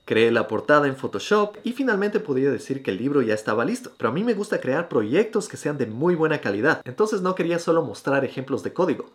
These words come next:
Lo que quería es mostrar cómo se renderiza este código en un navegador. Tuve que renderizar cada uno de estos ejemplos de código, tomar una imagen del navegador e incluirla en el libro. Y aquí viene otra parte interesante del libro,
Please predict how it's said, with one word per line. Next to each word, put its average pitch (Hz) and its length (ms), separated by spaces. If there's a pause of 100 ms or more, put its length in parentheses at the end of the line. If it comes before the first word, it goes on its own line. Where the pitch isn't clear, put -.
Lo 110 120
que 214 160
quería 196 220
es 180 140
mostrar 135 460
cómo 220 220
se - 120
renderiza 117 500
este - 220
código 180 440
en 107 120
un 120 120
navegador. 131 460
Tuve 120 220
que 110 120
renderizar 185 600
cada 180 200
uno 147 180
de 123 80
estos 131 240
ejemplos 120 360
de - 140
código, 208 500
tomar 120 280
una 120 160
imagen 165 420
del 147 140
navegador 131 680
e 113 100
incluirla 123 520
en 117 120
el 104 80
libro. 151 400 (120)
Y 113 80
aquí 202 200
viene 214 180
otra 135 240
parte - 220
interesante 139 520
del 143 140
libro, 185 340